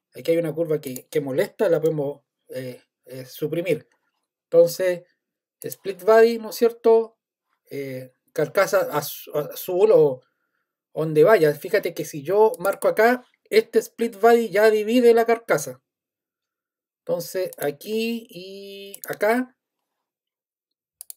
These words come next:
Y, y la curva. Vamos a ver qué pasa. Mira, todavía no, no falla, no ha fallado y eso es bueno. De repente, cuando uno empieza a generar mucha geometría, esto empieza a fallar. Vamos a colocar aquí el, el, el,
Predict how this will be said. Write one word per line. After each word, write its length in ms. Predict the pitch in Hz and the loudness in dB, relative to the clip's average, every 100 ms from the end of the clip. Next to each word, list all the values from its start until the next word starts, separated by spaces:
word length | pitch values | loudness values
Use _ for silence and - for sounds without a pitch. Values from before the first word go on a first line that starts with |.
| _ _ _ _ _ | _ _ _ _ _
Y, 260 | 147 143 151 - _ _ | -20 -16 -16 -18 _ _
y 140 | 143 | -12
la 140 | 147 - | -10 -2
curva. 580 | 247 190 165 208 226 _ _ _ _ _ _ _ _ _ | 0 2 2 0 -2 _ _ _ _ _ _ _ _ _
Vamos 200 | - 131 | -18 -14
a 80 | 139 | -14
ver 80 | 151 | -10
qué 100 | 170 | -6
pasa. 420 | 185 185 190 202 - - _ _ _ _ _ _ _ _ _ _ _ _ _ _ _ _ _ _ _ _ | -6 -6 -6 -6 -12 -20 _ _ _ _ _ _ _ _ _ _ _ _ _ _ _ _ _ _ _ _
Mira, 200 | 156 123 | -6 -4
todavía 320 | 143 147 196 | -2 2 2
no, 380 | 196 196 190 185 | 2 0 2 0
no 340 | 156 156 151 | -4 -6 -4
falla, 460 | 151 240 160 196 220 | 2 4 4 2 -2
no 120 | 160 | -10
ha 20 | 165 | -4
fallado 420 | 180 190 170 147 | -2 0 0 0
y 100 | 156 | -4
eso 140 | 165 | -8
es 60 | 165 | -2
bueno. 320 | 185 151 - _ _ _ _ _ _ _ - | -2 -2 -6 _ _ _ _ _ _ _ -12
De 100 | - | -4
repente, 400 | 151 151 185 180 | 0 0 0 -2
cuando 220 | 175 165 175 | -4 -2 -2
uno 80 | |
empieza 320 | 180 156 170 175 | -4 -6 -4 -4
a 60 | |
generar 280 | 170 170 175 | -4 -6 -6
mucha 240 | 180 170 175 | -6 -8 -10
geometría, 420 | 180 165 156 190 | -8 -8 -4 -4
esto 180 | 170 175 | -4 -6
empieza 300 | 156 165 170 | -6 -4 -4
a 60 | |
fallar. 400 | 156 151 180 180 | -4 -2 0 0
Vamos 260 | 160 160 160 | -4 -6 -6
a 40 | |
colocar 380 | 156 147 143 165 | -4 -4 -2 0
aquí 260 | 156 156 165 | 0 -4 -4
el, 180 | 147 143 | -4 -6
el, 160 | 139 | -10
el, 420 | 139 139 135 131 | -10 -12 -16 -20